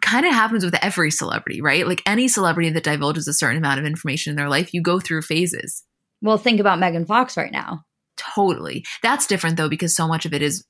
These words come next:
Speaker 1: she's just more in the public, whereas the Kardashians, they're always equally as much in the public.
Speaker 2: Right, of course. But it's like with Megan Fox, and I'm sure we'll talk about this on next week's episode more, but with Megan Fox and Machine Gun Kelly in the beginning, it was like,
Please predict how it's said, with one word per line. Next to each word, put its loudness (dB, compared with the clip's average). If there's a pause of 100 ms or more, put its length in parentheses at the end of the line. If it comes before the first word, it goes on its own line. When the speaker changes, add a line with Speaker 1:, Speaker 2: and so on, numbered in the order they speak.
(160)
Speaker 1:
she's -2
just -2
more 2
in -2
the -4
public, -4
whereas 2
the -2
Kardashians, 0
they're -2
always 0
equally -2
as -4
much -4
in -8
the -10
public. -8 (280)
Speaker 2:
Right, 4
of -4
course. 0
But -2
it's -4
like -2
with -6
Megan 2
Fox, -2
and -4
I'm -2
sure 2
we'll 0
talk -4
about -4
this -6
on -4
next -6
week's -10
episode -8
more, -6 (380)
but 2
with 2
Megan 2
Fox -2
and 0
Machine -4
Gun -6
Kelly 2
in 0
the 0
beginning, 0 (520)
it -6
was -2
like, -2